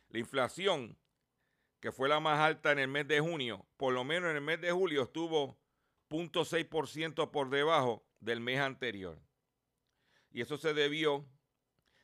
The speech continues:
a la situación de la energía.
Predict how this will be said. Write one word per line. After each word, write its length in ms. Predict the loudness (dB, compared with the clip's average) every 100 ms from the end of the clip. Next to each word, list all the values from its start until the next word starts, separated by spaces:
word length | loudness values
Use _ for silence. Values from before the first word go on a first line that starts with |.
| _ 0
a 300 | 2 4 4
la 120 | 2
situación 720 | -2 -6 -6 -6 -4 -6 -4
de 460 | 0 2 2 2 0
la 440 | 2 2 2 -2 -2
energía. 640 | -4 -2 -4 -4 -4 -6